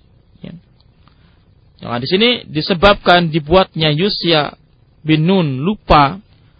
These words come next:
agar Musa berjalan, ya, berla-, ber-, eh, agar Musa belajar ilmu, yang karena ia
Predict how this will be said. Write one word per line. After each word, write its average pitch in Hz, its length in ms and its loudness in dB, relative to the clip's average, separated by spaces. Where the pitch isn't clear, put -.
agar 139 320 0
Musa 165 320 -2
berjalan, 139 720 -2
ya, 113 240 -10
berla-, 139 400 -2
ber-, 139 160 -4
eh, 135 240 0
agar 143 240 -2
Musa 165 240 -2
belajar 147 480 2
ilmu, 196 400 0
yang 131 240 -4
karena 151 320 -2
ia 165 320 0